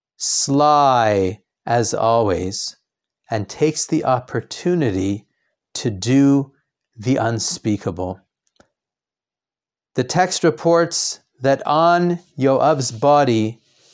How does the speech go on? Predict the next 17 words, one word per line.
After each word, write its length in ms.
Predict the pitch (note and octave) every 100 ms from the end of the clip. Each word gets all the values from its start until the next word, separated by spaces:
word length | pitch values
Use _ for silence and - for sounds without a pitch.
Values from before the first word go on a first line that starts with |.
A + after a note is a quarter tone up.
| _
was 240 | A#2+ C3 C3
a 160 | B2+
sword, 760 | A#2+ - - C#3+ A#2+ F#2 F#2 G#2+ _ _ _ _ _ -
and 180 | A2+ A2+
the 60 |
sword 560 | - - D3 C#3+ C#3+ C3
was 240 | B2 -
close 800 | - - - D3+ D#3 D3+ - - -
against 640 | C#3 B2 C#3+ C#3+ C#3+ -
his 240 | - C#3 A#2
body, 600 | G#2+ A#2+ A#2 G#2+ F#2 _ _ _ _ _ _ _ _ _ _ _
but 260 | D3 D3 -
angled 580 | F3+ G#3 G3 D#3+ D#3+
in 140 | D3 C#3
such 360 | - E3 E3
a 80 | D#3+
way 520 | C#3 D3 E3+ G#3 G#3